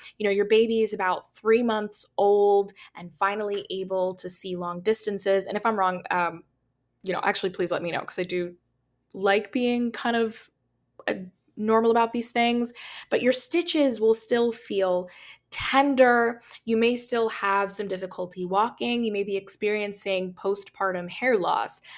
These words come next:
I mean, by all accounts, it's not exactly at your fighting shape. Pregnancy, and oftentimes for up to a year postpartum, women are in extremely delicate shape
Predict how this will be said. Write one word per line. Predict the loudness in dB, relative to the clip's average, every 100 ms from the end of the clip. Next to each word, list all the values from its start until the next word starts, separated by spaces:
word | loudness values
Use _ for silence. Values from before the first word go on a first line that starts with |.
| -12
I | -4
mean, | 0 2 0 -2 _ _ -6
by | 2 4
all | 6 4 2
accounts, | -4 -4 0 2 0 -6 -10
it's | -8 -6 -4
not | 0 2 0
exactly | -2 -2 -2 -2 -6 -6 -6 -4
at | -4 -4
your | -6
fighting | -8 -6 -6 -4
shape. | -4 -2 -2 -2 -12 -20 -20 _
Pregnancy, | -2 0 2 0 0 -4 -2 -4 -6 -12 -20 -6
and | -4 -2 2
oftentimes | 2 2 -4 -4 -2 -4 -4
for | -4
up | -4 -2
to | 0
a |
year | 0 0 -2 -2
postpartum, | -4 -6 -6 -6 0 2 2 0 -4 -14 -20 -18
women | 0 4 4 2 -2 -2
are | -2
in | -2 -4 -6 -12
extremely | -10 -6 -6 -6 -2 0 2 2 0
delicate | 0 -2 -2 -8 -10 -8
shape | -4 -4 -4